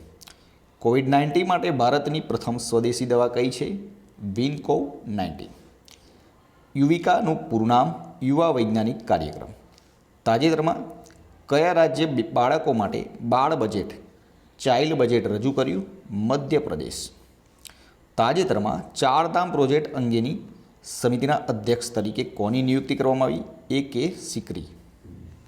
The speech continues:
આઈ આર ડી એ આઈના નવા અધ્યક્ષ તરીકે કોની નિમણૂક કરવામાં આવી છે? દેવાશીષ પાંડા. ચંદ્રયાન ટુને મળ-, મળેલી મહત્ત્વની સફળતા મુજબ સમગ્ર ચંદ્ર પર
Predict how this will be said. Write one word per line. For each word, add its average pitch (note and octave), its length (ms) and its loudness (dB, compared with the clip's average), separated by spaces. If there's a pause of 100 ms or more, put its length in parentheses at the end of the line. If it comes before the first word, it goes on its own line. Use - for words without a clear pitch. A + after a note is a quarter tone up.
(2250)
આઈ C3+ 220 2
આર F#3 120 0
ડી D#3 200 2
એ D#3+ 140 2
આઈના A2+ 480 0 (360)
નવા B2+ 340 2
અધ્યક્ષ A#2+ 520 -2
તરીકે F#2 340 -6 (280)
કોની C3 300 2
નિમણૂક D3+ 400 0
કરવામાં C#3+ 360 2
આવી C#3 140 0
છે? - 200 -6 (880)
દેવાશીષ A#2+ 640 2 (100)
પાંડા. F#2 320 0 (880)
ચંદ્રયાન F3 580 2
ટુને D3+ 380 0
મળ-, A2+ 360 0 (160)
મળેલી D3 420 2
મહત્ત્વની D3 520 0
સફળતા A#2+ 440 -2
મુજબ A2+ 320 0
સમગ્ર E3 520 -2
ચંદ્ર A#2+ 320 2
પર G2 180 -6